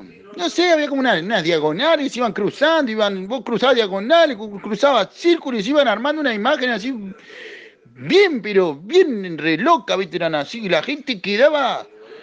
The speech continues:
alucinada, ¿viste? Y nosotros les decíamos que venían de allá de, del Tíbet, de la, de la geometría sagrada, y le empezamos a meter ese, ese chamullo, ¿viste? ¿Y pa' qué? Empezaron a hacer cola allá en el estudio, y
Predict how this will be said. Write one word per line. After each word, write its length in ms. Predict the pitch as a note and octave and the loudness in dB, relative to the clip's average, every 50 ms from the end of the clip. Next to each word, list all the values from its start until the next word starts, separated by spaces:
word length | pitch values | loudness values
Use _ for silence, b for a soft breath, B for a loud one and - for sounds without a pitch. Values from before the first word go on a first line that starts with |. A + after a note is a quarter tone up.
| B B B B | B B B B
alucinada, 840 | - E4 F4 E4 C#4 G3 - - E3 C#3+ C3 D#3+ - E4+ D#4 A#3 G3 | 2 2 2 2 0 -4 -4 -6 -6 -4 0 2 2 2 2 0 -2
¿viste? 220 | G#3 G#3+ E3 F3+ G3 | -4 -6 -6 -4 -2
Y 20 | |
nosotros 500 | C4 E4 D#4+ - - F#4 F#4 G4 F#4+ F#4 | 0 0 0 0 0 -2 0 0 0 0
les 120 | F4+ D4 | 0 0
decíamos 460 | A#3+ F#3+ D#3 - - A#3+ C#4 C4 A3+ F3+ | 0 0 -2 0 0 0 0 0 0 -2
que 80 | F3 | 0
venían 360 | F3 E3 E3 F3 A#3 C4+ B3 | 0 0 0 2 2 0 2
de 80 | G#3 D#3 | 2 0
allá 220 | C3 - - F#3+ | -2 0 2 2
de, 380 | A3+ A3 F#3 D#3 C#3 A#2+ A#2 B2 | 2 2 2 0 -2 -4 -4 -2
del 280 | B2+ D3 D#3 C#3 A#2 - | -2 -2 -2 -2 -6 -6
Tíbet, 560 | - D3 G#3 B3 C4+ C4 A#3+ G3 E3 D3+ C#3 | -2 0 2 2 4 2 2 2 0 0 0
de 140 | C#3 C3+ B2 | -2 -2 -2
la, 500 | B2+ A#2+ A#2 A2+ A2+ G#2 G2 F2 - - | -2 -2 -2 -2 -4 -6 -8 -12 -14 -12
de 200 | - G2 G#2+ A2 | -8 -4 -2 0
la 200 | B2 A#2+ A2+ A2+ | 2 2 0 0
geometría 720 | - - - - C3 C3+ B2+ C3+ C3 B2 - A3+ C4 F#3+ | -4 -10 -6 -2 -2 -2 -2 -2 -6 -6 -2 0 -2 0
sagrada, 760 | - D3 A2+ A2 A#2+ F3+ B3 C#4 C#4+ C#4+ C4 A#3+ A3 E3+ D#3 | 0 -2 -2 -2 0 0 2 2 2 2 2 2 0 -2 -4
y 60 | D3 | -4
le 80 | D3 D3 | -6 -6
empezamos 460 | C3+ A#2+ C#3+ C3 - - C#4+ D#4+ C#4 | -6 -4 -4 -2 -2 0 0 0 -2
a 20 | |
meter 300 | A3 F#3 D3+ B2+ F#3+ - | -2 -2 -6 -4 -4 -4
ese, 340 | - - D#3+ D3+ C3 A#2 A2 | -4 -4 -4 -6 -4 -4 -6
ese 440 | G#2 - B2 A2+ G2 F#2+ F#2 F2 - - | -8 -8 -6 -6 -6 -6 -6 -8 -6 -4
chamullo, 420 | - G2+ G#2 G#2+ G2 F2+ - F#2 | -2 -2 -2 -2 -6 -8 -8 -8
¿viste? 220 | - A3+ A#3 - | -8 -6 -4 -2
¿Y 100 | D#4+ E4+ | -2 -2
pa' 320 | E4+ - F#4+ F4 E4+ E4+ E4 | -2 0 0 0 0 0 -2
qué? 460 | - F4 F4 F4+ F4+ E4 G3+ C3+ - - - B B B B B | -6 -6 -4 -4 -2 -2 -4 -6 -8 -12 -18 B B B B B
Empezaron 600 | B D4+ E4 D#4 - E4+ D#4 D#4 - E4 E4+ F4 | B -2 -2 0 0 -2 -2 0 2 2 4 4
a 60 | E4+ | 4
hacer 260 | D#4+ - D4+ D#4 C4 - | 2 2 -2 -6 -4 0
cola 280 | A3+ B3+ D4 C#4 G#3+ | 2 4 4 4 2
allá 160 | E3+ D3 F#3 | 0 0 -2
en 80 | A3+ G#3+ | -2 -2
el 80 | F#3 E3+ | -2 -4
estudio, 360 | D#3 - F3 A3+ B3 A3+ G3+ | -4 -2 -2 -2 0 0 0
y 100 | D3 | -2